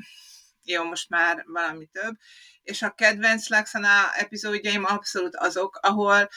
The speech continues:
először mutat valamiféle sebezhetőséget, valami komoly dolgot. És a T N G-ben két igazán jó ilyen van, a, majd a Dark Page lesz a másik, de igazából vannak nyomai a következőben, és ez is egész jó.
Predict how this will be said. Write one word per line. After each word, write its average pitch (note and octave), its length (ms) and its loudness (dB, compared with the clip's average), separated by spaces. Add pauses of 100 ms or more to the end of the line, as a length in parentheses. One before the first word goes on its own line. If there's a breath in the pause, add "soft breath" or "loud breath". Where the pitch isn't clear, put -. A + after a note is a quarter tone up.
(220 loud breath)
először G3+ 520 2
mutat G3 420 -2
valamiféle F#3+ 960 2 (420 loud breath)
sebezhetőséget, E3+ 1300 0 (360)
valami G#3+ 380 2
komoly E3+ 460 -2
dolgot. C#3+ 480 -12 (280 soft breath)
És - 100 -14
a A3+ 40 -10
T C4+ 220 4
N B3+ 40 0
G-ben A3 520 2
két A#3+ 320 -2
igazán G3+ 560 2
jó F#3+ 340 -2 (480 soft breath)
ilyen G#3 320 0
van, C4 380 0 (400 loud breath)
a, F#3+ 200 0
majd F#3+ 260 -2
a F#3 60 2
Dark G3+ 300 4
Page A3+ 200 -4
lesz F#3+ 240 -2
a G3+ 60 -6
másik, G3+ 640 -2
de A#3+ 100 2
igazából A3+ 960 4
vannak G3 360 0
nyomai F#3+ 320 -6
a F#3 120 -2
következőben, F3 720 -4
és F#3+ 120 -4
ez G#3+ 80 -6
is - 140 -4
egész D#3+ 600 -2
jó. F#3+ 140 2